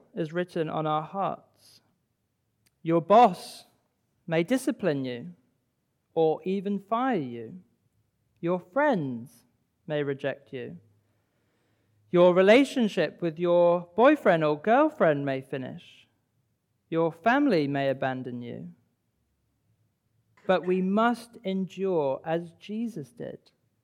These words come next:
entrusting ourselves to our Father. For me personally,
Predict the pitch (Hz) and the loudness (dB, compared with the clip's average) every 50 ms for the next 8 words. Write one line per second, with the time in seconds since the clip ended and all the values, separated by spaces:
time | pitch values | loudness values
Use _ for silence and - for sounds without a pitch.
0 | _ _ - 170 160 165 - - - 208 220 214 220 - 240 226 226 220 220 208 | _ _ -8 -8 -8 -8 -8 -2 0 2 2 2 0 -2 -4 -2 0 0 0 -2
1 | 214 - 180 160 147 139 131 131 131 127 135 151 - _ _ _ _ _ _ _ | -2 -2 -2 0 0 0 0 -2 -4 -6 -10 -14 -20 _ _ _ _ _ _ _
2 | _ _ - 165 160 151 156 156 156 _ - 202 196 208 208 196 151 - 98 - | _ _ -6 -4 -2 0 0 -2 -4 _ -4 -2 0 0 0 -2 -4 -8 -14 -16
3 | _ _ _ _ _ _ _ _ _ _ _ _ _ _ _ _ _ _ _ _ | _ _ _ _ _ _ _ _ _ _ _ _ _ _ _ _ _ _ _ _
4 | _ _ _ _ _ _ _ _ _ _ _ _ _ _ _ _ _ _ _ _ | _ _ _ _ _ _ _ _ _ _ _ _ _ _ _ _ _ _ _ _
5 | _ _ _ _ _ _ _ _ _ _ _ _ _ _ _ _ _ _ _ _ | _ _ _ _ _ _ _ _ _ _ _ _ _ _ _ _ _ _ _ _
6 | _ _ _ _ _ _ _ _ - 185 165 175 202 202 196 196 190 202 202 220 | _ _ _ _ _ _ _ _ -4 -2 2 4 4 4 2 2 2 4 4 4
7 | 214 - 214 180 160 151 151 147 147 | 2 0 -4 -4 -2 -2 -2 -4 -6